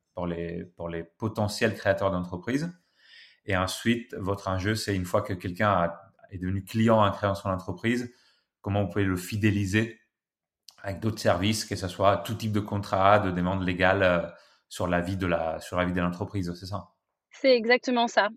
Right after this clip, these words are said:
Speaker 2: Et c'est ce qui rend aussi notre produit, euh, intéressant pour, euh, pour mon équipe.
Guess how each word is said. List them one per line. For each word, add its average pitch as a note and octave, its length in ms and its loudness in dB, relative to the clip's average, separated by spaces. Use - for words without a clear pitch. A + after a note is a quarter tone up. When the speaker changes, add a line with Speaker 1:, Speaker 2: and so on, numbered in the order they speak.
Speaker 2:
Et G#3+ 160 0
c'est F#3+ 100 -6
ce A3+ 100 -10
qui A#3+ 120 2
rend A#3+ 140 2
aussi B3 260 -4
notre A#3+ 180 -4
produit, A#3 340 -2
euh, G3 600 6
intéressant A3 640 -2
pour, G#3+ 240 -4
euh, G3 200 2
pour A3 160 -8
mon A3 180 -8
équipe. B3 380 -4